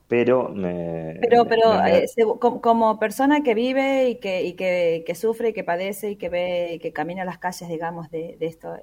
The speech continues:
Speaker 2: de, del lugar donde pasan estas cosas.
Speaker 1: Me, me parece que es, que, que van de la mano una medida u otra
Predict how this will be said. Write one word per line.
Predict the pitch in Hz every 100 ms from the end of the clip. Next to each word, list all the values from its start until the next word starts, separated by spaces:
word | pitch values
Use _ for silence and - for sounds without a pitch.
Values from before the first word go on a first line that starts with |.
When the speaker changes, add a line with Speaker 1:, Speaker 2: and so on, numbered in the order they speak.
| -
Speaker 2:
de, | 165
del | - 165 - 175
lugar | 185 226 220
donde | 180 175
pasan | 185 190 185
estas | -
cosas. | - 190 - - - _ _ _ _ _ -
Speaker 1:
Me, | 110
me | 113
parece | 117 143
que | 123 120
es, | 120 110 104
que, | 101 92
que | 98
van | 101 117
de | 120
la | 101
mano | 113 101 95
una | 98 104 98 92 87 85 87
medida | 90 90 101 98
u | 95 107
otra | 113 95 85